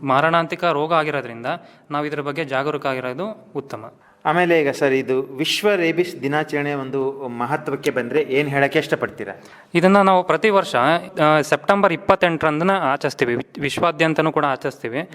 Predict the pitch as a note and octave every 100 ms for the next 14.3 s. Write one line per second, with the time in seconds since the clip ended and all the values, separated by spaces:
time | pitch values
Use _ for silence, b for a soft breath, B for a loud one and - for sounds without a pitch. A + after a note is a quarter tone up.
0 | C#3 B B D3 C#3+ C#3+ C#3 D3 E3 D3
1 | D3 D#3 D3 D3 D3+ D3 C#3+ C3+ D#3 C#3
2 | C#3 B2 B2 A#2 C#3+ - D3 E3+ G3 F3+
3 | D#3 - D#3 C#3+ E3+ G3+ - D3 E3+ F3+
4 | D#3+ D3 C3 A#2 B2+ F3 B B B D#3+
5 | D#3 F3 G3+ F#3+ - D3+ D3+ G3 G3+ F#3+
6 | F3 F3+ D3+ E3+ D#3 D3 C#3 B2 C3+ D#3
7 | C#3 F3 G3+ - E3 D#3+ E3+ E3 D3+ D#3+
8 | E3+ C#3 D3 C3+ C3 A#2+ A2+ _ - C#3+
9 | C3+ D#3+ D3+ F3+ B B B - D#3 E3
10 | E3+ F3+ E3+ D#3 D3 E3+ F#3+ F#3+ E3+ C#3+
11 | D#3 D#3+ - C3 D3+ C#3+ G3 G3 E3+ E3
12 | D3+ D3+ D#3 C3+ D#3 E3 D3 C#3 D#3+ E3
13 | D3 C#3 B2 F3 D3+ D3+ F3 D#3 C#3 -
14 | C3 B2